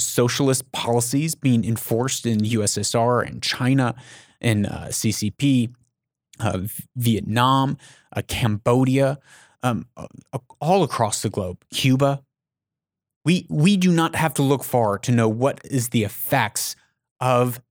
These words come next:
these policies. They hurt and they harm people. So, so now on to the first case of Derek Chauvin. He was found guilty this week of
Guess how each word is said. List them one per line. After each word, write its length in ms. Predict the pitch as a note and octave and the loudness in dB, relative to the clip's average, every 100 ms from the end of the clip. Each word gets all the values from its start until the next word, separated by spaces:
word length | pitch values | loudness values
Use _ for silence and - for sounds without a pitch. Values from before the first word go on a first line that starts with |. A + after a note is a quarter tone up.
| - | -4
these 440 | A#2+ A2+ A2 - _ - | 0 2 0 -4 _ -14
policies. 680 | - G#2 G2 - F#2+ - - _ | -4 -2 -2 -4 -8 -10 -12 _
They 100 | A#2+ | -4
hurt 380 | A2 - A2+ - _ _ - | -2 -2 -2 -4 _ _ -6
and 100 | A2+ | -2
they 60 | G#2 | -2
harm 320 | - F#2+ F#2 | -2 -4 -4
people. 300 | - G2+ G2+ | -4 -4 -2
So, 260 | - C#3+ C#3 - - | 2 0 0 -14 -8
so 160 | - D3 D3 | 0 0 2
now 280 | D3+ G3 F#3 C#3 - - | 0 0 0 -10 -14 -2
on 160 | D#3+ G3 | 2 4
to 80 | D#3 | 4
the 100 | - | 2
first 320 | - C#3 - | 2 0 2
case 400 | D3 C#3+ - - _ _ _ _ _ _ _ _ _ _ _ _ _ _ _ _ _ _ _ - | 2 2 -2 -10 _ _ _ _ _ _ _ _ _ _ _ _ _ _ _ _ _ _ _ -4
of 120 | C3+ | -2
Derek 260 | A#2+ C#3 C3 | 2 2 2
Chauvin. 520 | - B2+ B2 B2 B2 - - | 2 4 4 2 0 -4 -8
He 140 | - F#3 | 2 4
was 180 | F#3+ - | 4 2
found 560 | - D#3+ E3+ C#3+ C#3 | 0 2 2 0 0
guilty 580 | D3+ G3 - A#2+ G#2+ D#3 _ _ | 2 2 2 0 0 -4 _ _
this 260 | B2+ A#2+ - | -2 0 2
week 200 | A#2+ A#2 | 0 2
of 180 | C3 A#2+ | -2 -2